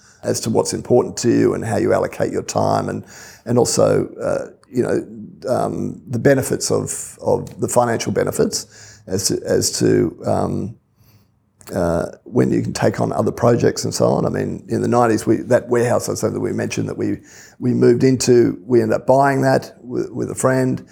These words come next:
and we refurbished that. We, you know, um, on the architecture side, we, we bought a, a, a refurbished, a, a sort of dilapidated Harry Sider Lodge down in Thredbo. So we returned that with two of my brothers. So that was a, that was a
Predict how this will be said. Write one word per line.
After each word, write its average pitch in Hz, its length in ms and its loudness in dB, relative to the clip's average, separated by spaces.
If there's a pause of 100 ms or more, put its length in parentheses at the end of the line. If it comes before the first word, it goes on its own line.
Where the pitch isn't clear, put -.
(300)
and 113 380 -2
we - 320 -2
refurbished 117 580 0
that. 113 220 4
We, 104 180 -4 (320)
you 110 100 -4
know, 101 220 -2
um, 98 500 0
on 101 100 -4
the 98 100 -4
architecture - 400 -4
side, 101 320 0
we, 104 200 -2 (520)
we - 60 -12
bought 120 240 2
a, 117 40 6
a, 110 680 -2
a 101 60 -6 (100)
refurbished, 123 760 0
a, 107 320 0
a 101 280 -6
sort 117 200 -4
of - 60 -12
dilapidated 120 440 0
Harry 127 240 2
Sider 127 340 4
Lodge 113 300 0
down 101 200 -4
in 101 40 -10
Thredbo. 147 580 2 (280)
So - 120 -14
we 110 100 -4
returned 120 400 0
that 113 120 -2
with 110 140 -6
two - 140 0
of 110 40 2
my 107 100 -4
brothers. 135 460 0 (340)
So 120 220 0
that 120 140 4
was 107 160 -4
a, - 20 -2
that 113 320 -2
was 110 140 -8
a - 60 -12